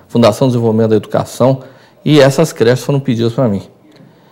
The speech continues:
E eu fui fazer o pedido dessas creches junto ao nosso município,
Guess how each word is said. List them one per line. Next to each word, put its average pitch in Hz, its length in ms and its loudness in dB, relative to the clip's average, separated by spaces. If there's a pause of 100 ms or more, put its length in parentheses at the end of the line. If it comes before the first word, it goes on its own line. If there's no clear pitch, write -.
(220)
E 302 440 4
eu 220 100 6
fui 240 260 4
fazer 170 280 4
o 160 60 4
pedido 131 260 0
dessas 185 320 2
creches 156 420 2
junto 131 460 -2
ao 151 120 0
nosso 139 280 0
município, 170 520 -2